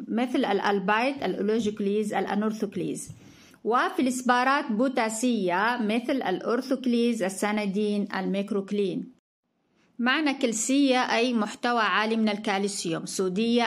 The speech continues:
أي محتوى عالي من الصوديوم على يسار المثلث، بوتاسية أي محتوى عالي من البوتاسيوم في رأس المثلث.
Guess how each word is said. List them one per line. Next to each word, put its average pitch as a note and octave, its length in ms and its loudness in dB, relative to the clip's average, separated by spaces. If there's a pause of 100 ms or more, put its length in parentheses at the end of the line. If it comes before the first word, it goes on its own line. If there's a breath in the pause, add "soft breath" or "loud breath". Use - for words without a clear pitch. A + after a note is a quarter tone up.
(120)
أي A3 240 2
محتوى G#3 480 -2
عالي G3 300 0
من F#3+ 140 0
الصوديوم F3+ 580 -2
على F3 240 0
يسار G3 380 0
المثلث، E3+ 520 -4 (460 loud breath)
بوتاسية C4 880 2 (140)
أي B3+ 180 2
محتوى B3 420 0
عالي A#3 400 2
من A3+ 120 2
البوتاسيوم A#3+ 960 2
في A3+ 180 2
رأس A#3 260 2
المثلث. - 580 -4